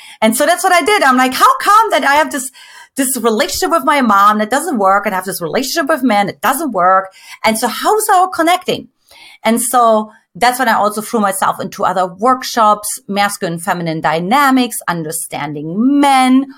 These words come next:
all of those things, right? Like, really understanding shadow work. I mean, you name it, I've done it. And in the process, it was really funny because I had lots of women come to me who always remembered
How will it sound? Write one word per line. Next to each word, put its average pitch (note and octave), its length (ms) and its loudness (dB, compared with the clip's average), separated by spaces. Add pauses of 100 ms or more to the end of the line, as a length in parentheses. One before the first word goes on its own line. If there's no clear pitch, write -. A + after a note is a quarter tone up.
(260)
all D4 260 4
of A#3 140 -4
those F3+ 280 -4
things, - 360 -8
right? F3 180 0
Like, F3+ 140 -2
really G#3 200 -2
understanding E3 400 -6
shadow A#3+ 440 -2
work. G#3 220 0
I E3+ 40 -4
mean, F3+ 180 -6
you A#3 120 0
name G#3 380 2
it, E3 80 -4
I've D#3+ 160 -4
done F3 180 0
it. E3 280 -4 (540)
And A3+ 160 2
in A#3+ 120 2
the A3 80 2
process, A#3+ 760 0 (500)
it - 40 -4
was G#3+ 120 0
really C4 220 0 (100)
funny B3 280 0
because G3+ 360 -4
I F3+ 60 -2
had F3 320 -4
lots G3 280 -2
of A#3+ 60 -2
women G#3+ 240 0
come F#3 220 -6
to - 140 -12
me G#3+ 420 -2 (280)
who B3 120 2
always C4 400 0
remembered A3+ 600 0